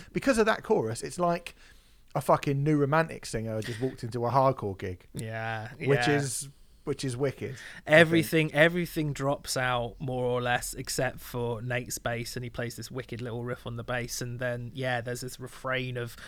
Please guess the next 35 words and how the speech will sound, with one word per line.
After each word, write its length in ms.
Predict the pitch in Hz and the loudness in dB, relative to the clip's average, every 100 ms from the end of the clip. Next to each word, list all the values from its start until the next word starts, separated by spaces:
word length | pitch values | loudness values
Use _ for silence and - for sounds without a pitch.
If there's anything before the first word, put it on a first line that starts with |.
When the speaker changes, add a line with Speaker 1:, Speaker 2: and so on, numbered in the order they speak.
| - - | -16 -10
Speaker 2:
"We 160 | 127 127 | -4 -2
go 200 | 117 120 | -2 -4
silent, 680 | 120 - 120 123 120 113 104 | -4 -4 -4 -4 -4 -6 -8
so, 300 | - 123 120 | -6 -4 -4
so 240 | - 120 | -4 -6
silent," 680 | 120 - 117 120 123 123 120 _ | -6 -6 -4 -4 -4 -6 -10 _
and 120 | 127 117 | -12 -10
then 120 | 110 | -8
"It's 160 | 123 - | -8 -4
so 220 | 131 123 | -4 -4
quiet, 500 | - 120 120 120 - | -4 -4 -2 -2 -4
so, 220 | - 120 | -6 -6
so 260 | - 113 120 | -6 -8 -8
quiet," 480 | - 110 120 120 - - - - - | -10 -8 -8 -8 -12 -18 -18 -18 -6
and, 360 | 135 131 127 123 | 0 2 2 2
Speaker 1:
Mm. 40 | |
Speaker 2:
uh, 280 | 127 131 131 - - - | 4 6 4 0 -14 -14
and 320 | - - 131 214 | -10 -4 -2 2
it 40 | |
all 100 | 269 | 4
builds 320 | - 160 151 | 8 8 8
up 160 | 165 - | 6 4
again, 360 | 151 131 123 117 | 2 -2 -4 -2
but 280 | 139 147 151 | -2 -2 -4
it, 200 | 151 - | -8 -6
it, 240 | 156 147 - | -6 -6 -8
it's 360 | 156 156 - - | -12 -10 -8 -8
just 380 | - 180 - - - - | 0 2 2 -2 -10 -10
so 380 | - - 190 185 | -4 2 6 6
unexpected 760 | 156 135 - 156 156 - 123 120 | 4 0 -2 2 2 0 -8 -6
and 140 | 135 | -6
so 320 | - 151 143 | -2 0 2
wicked. 360 | 131 139 - 127 | 2 -2 -2 -2
And 120 | 131 | 0
again, 420 | 147 190 185 139 | 2 6 6 4